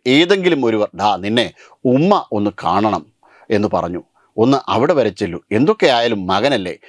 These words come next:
നീ ഒന്ന് അങ്ങോട്ട് ചെല്ല്' എന്ന് പറഞ്ഞ് എന്നെ ഒന്ന് വിളിച്ചിരുന്നെങ്കിൽ എന്ന് ഞാൻ ആശിച്ചിരുന്നു. എന്ന് ഉമ്മയ്ക്ക് അറിയാമോ? ഇല്ല, ഉമ്മ അറിയാൻ വഴിയില്ല. അവരാരും തന്നെ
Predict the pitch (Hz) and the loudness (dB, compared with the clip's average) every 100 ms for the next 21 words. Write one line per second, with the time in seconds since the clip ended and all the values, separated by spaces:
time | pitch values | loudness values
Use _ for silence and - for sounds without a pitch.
0 | - 185 226 196 202 208 - 160 160 123 | -2 0 2 2 2 -2 0 2 2 0
1 | - 117 135 127 120 113 95 - _ 139 | -4 -4 0 0 -2 -4 -6 -16 _ 0
2 | 143 214 190 175 143 160 - 165 147 120 | 2 2 2 2 2 0 0 0 0 -2
3 | 95 101 101 95 92 104 - 113 104 80 | -4 -6 -6 -4 -2 -4 -6 -6 -8 -8
4 | - 95 98 82 - - 110 120 123 101 | -6 -2 -2 -4 -8 -8 0 2 2 0
5 | 101 110 95 78 _ _ _ 117 131 - | 2 0 -2 -8 _ _ _ 2 2 0
6 | _ 120 135 127 139 147 135 147 104 - | _ 0 2 2 0 0 2 0 -2 -2
7 | 107 123 131 131 131 - _ _ _ - | 0 2 2 0 -4 -8 _ _ _ 0
8 | 135 | 0